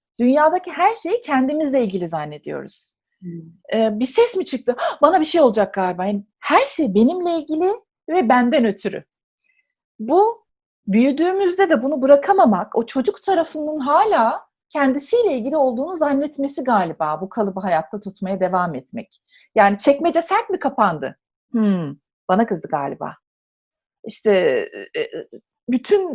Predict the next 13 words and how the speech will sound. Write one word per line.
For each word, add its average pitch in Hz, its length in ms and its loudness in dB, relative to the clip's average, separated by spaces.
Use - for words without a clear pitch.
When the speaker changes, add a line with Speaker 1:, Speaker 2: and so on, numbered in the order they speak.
Speaker 1:
ekip - 240 0
toplantısında 330 640 0
bir 311 60 -6
şey 466 160 0
mi 440 100 2
söyleniyor? 233 440 0
Ekibe 277 320 -2
söylüyor 277 380 2
ama 381 140 4
aslında 247 400 2
bana 240 200 2
söylüyor. 165 560 -4
Hmm, 160 500 -8